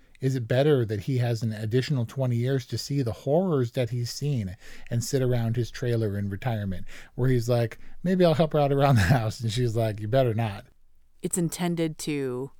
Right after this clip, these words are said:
Speaker 2: make us feel uncomfortable. It's intended to focus on what is the central theme of the film. But it's like the theme is so disruptive and so unsettling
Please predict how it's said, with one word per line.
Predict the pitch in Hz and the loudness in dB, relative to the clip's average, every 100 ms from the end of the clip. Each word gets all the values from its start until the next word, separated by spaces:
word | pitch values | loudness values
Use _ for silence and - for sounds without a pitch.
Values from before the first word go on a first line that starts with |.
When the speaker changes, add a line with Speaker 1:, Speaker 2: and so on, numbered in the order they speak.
| - | -4
Speaker 2:
make | 180 165 - | 0 0 0
us | 147 - | -4 -4
feel | 151 139 | -4 -4
uncomfortable. | 139 135 135 139 120 120 135 | -6 -8 -8 -10 -10 -8 -8
It's | 165 156 | -8 -6
intended | 147 - 170 156 147 143 | -6 -4 -4 -2 -4 -6
to | - 143 135 131 - | -6 -4 -4 -6 -10
focus | - 202 180 185 - | -2 -2 0 -2 -2
on | 170 160 | 2 4
what | 160 160 | 6 4
is | 160 156 143 | 2 -2 -2
the | 151 - - - | -6 -6 -8 -2
central | - - 180 208 175 151 143 139 - _ _ | 0 2 0 -2 -4 -2 -2 -4 -10 _ _
theme | 208 196 151 | -2 -2 -2
of | 139 - | -6 -8
the | 139 | -10
film. | 127 107 101 165 - - - | -6 -6 -6 -8 -12 -20 -4
But | 202 | -2
it's | 202 - | 0 0
like | 220 - | -2 -2
the | 175 | -4
theme | 170 214 220 208 | -2 0 0 0
is | 160 | -2
so | - 185 | 0 0
disruptive | 180 156 - 151 151 214 233 294 - - - - | 0 -4 -4 -6 -4 -4 -4 -6 -12 -16 -18 -8
and | 175 | -6
so | 160 185 165 | -2 0 -2
unsettling | 135 - 139 151 175 220 269 | -4 -4 -4 -2 -4 -4 -6